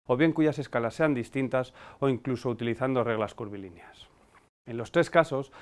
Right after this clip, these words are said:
observamos que los elementos de la malla son rombos, rectángulos y rombos abombados respectivamente. Los puntos incluidos en las baldosas de la malla también forman parte del sistema coordenado, claro está.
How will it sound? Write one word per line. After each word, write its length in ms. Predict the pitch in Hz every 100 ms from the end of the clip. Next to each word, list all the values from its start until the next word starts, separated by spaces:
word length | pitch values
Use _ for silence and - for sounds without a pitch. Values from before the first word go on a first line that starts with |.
| -
observamos 520 | 127 113 127 139 151
que 80 | -
los 160 | 131 120
elementos 380 | 123 131 139 127
de 80 |
la 100 | 120
malla 240 | 113 104 104
son 240 | 123 110
rombos, 600 | 123 147 156 170 156 - -
rectángulos 720 | 110 - 156 156 156 156 -
y 140 | 123
rombos 340 | 113 139 131 120
abombados 460 | 120 113 123 123
respectivamente. 880 | 110 101 107 - 117 90 87 - - _ _ _ _ _ _ _ _ _ _ -
Los 160 | 127
puntos 320 | - 175 180
incluidos 460 | 165 147 135 117 110
en 80 | 123
las 100 | 113
baldosas 380 | 120 131 151 131
de 80 |
la 100 | 123
malla 380 | 113 139 131 127 - -
también 260 | - 120 143
forman 520 | 165 143 143 143 135
parte 260 | 123 117 123
del 120 | 117
sistema 400 | 107 113 123 113
coordenado, 540 | 110 110 123 151 101 - -
claro 220 | - 113
está. 300 | 104 - -